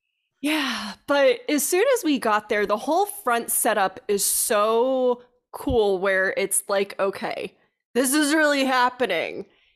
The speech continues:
And then you get inside and there is a whole entire wall that has all of the letters that was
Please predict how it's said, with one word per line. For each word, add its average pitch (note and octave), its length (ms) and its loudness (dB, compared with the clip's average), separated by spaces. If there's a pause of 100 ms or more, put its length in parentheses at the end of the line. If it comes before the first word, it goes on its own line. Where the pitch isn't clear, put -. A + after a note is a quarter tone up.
(340)
And B3+ 200 2
then C4+ 160 2
you C#4 160 2
get C#4 240 0
inside G3 920 0 (300)
and A#3 220 0
there D4 180 2
is C#4 240 -4
a B3 200 -6
whole B3 480 0
entire A3 680 -2
wall F3+ 840 0 (300)
that A3 180 0
has G#3 340 -2 (200)
all C4 420 4
of B3+ 160 -2
the C#4 120 0
letters G3 640 0
that F3+ 680 0
was F#3 380 -2